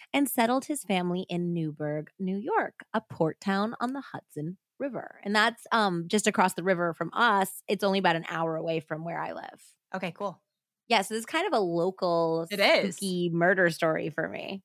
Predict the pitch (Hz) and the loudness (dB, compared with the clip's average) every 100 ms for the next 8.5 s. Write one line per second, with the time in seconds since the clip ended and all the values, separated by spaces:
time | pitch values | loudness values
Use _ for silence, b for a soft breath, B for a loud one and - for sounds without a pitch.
0 | - 175 180 135 277 285 349 247 233 240 | -4 2 2 2 4 6 6 6 4 4
1 | 226 214 208 202 - 202 214 175 208 202 | 6 6 6 4 -2 0 0 4 6 8
2 | 190 170 - 196 240 392 269 214 196 190 | 6 0 2 6 8 8 8 8 8 6
3 | 180 170 - 254 214 - 190 180 175 180 | 4 2 6 6 6 4 6 6 6 6
4 | 180 170 160 165 156 160 170 226 233 180 | 4 2 4 4 0 0 4 6 6 6
5 | 190 208 _ - 294 403 311 180 165 165 | 2 -2 _ -4 2 6 6 6 4 -2
6 | _ _ _ 202 196 190 277 - - 226 | _ _ _ -4 2 4 4 2 -2 2
7 | 214 220 240 269 311 - - 202 285 - | 2 4 2 2 0 -2 0 2 2 4
8 | 196 175 160 165 | 6 8 8 6